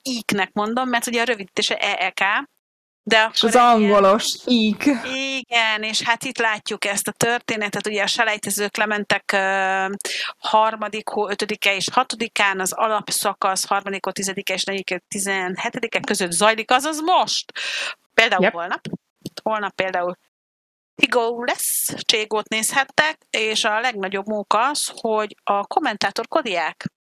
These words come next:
Speaker 1: Tehát, hogy az öreg medve leül az asztal mellé, és
Speaker 2: Igen.
Speaker 1: elmondja a véleményét majd a csapatoknak.
Speaker 2: Igen, és Strickennel fogják nyomni.
Speaker 1: Ú,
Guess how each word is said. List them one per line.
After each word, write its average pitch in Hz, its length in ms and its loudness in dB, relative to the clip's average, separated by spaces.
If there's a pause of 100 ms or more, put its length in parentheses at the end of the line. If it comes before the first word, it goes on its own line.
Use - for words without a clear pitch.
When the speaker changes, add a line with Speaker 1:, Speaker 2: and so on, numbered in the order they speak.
(460)
Speaker 1:
Tehát, 220 360 2
hogy 226 140 -2
az 226 460 -2
öreg 226 260 0
medve 196 280 -2
leül 202 260 -2
az 190 140 -2
asztal 185 460 0
mellé, 175 460 -2
és 160 300 -2
Speaker 2:
Igen. 262 200 4
Speaker 1:
elmondja 175 260 2
a - 20 -14
véleményét 156 520 -8
majd 160 200 -12
a 156 40 -6
csapatoknak. 226 480 0
Speaker 2:
Igen, 285 220 0 (440)
és 240 120 -4
Strickennel 160 640 0
fogják 185 520 -2
nyomni. 175 420 2 (800)
Speaker 1:
Ú, 311 320 -4